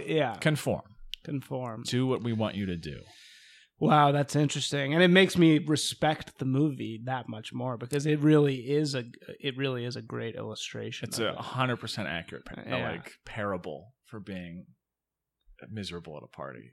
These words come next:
Speaker 2: and having introversion and social anxiety. It's terrific
Speaker 1: So
Speaker 2: movie.
Speaker 1: do you have social anxiety?
Speaker 2: I think I have a fair amount of it. Like, I have, if I see someone I know in public,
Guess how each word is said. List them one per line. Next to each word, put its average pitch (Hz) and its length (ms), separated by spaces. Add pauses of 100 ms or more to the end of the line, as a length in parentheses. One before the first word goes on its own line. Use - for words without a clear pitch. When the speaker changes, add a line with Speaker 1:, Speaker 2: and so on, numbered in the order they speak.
(160)
Speaker 2:
and 90 160
having 82 480
introversion 87 600
and 69 80
social - 360
anxiety. - 460 (380)
It's - 140 (120)
terrific - 320
Speaker 1:
So 220 220
Speaker 2:
movie. 160 100
Speaker 1:
do 196 140
you 214 280
have 156 340
social 143 360
anxiety? 131 520 (800)
Speaker 2:
I 139 120
think 156 180
I 135 80
have 135 120
a 123 60
fair 131 200
amount 113 300
of 98 100
it. 110 140 (640)
Like, 101 300
I 123 220
have, 117 520 (680)
if 127 100
I 180 120
see 180 280
someone 139 320
I 117 100
know 113 260
in 90 100
public, 65 560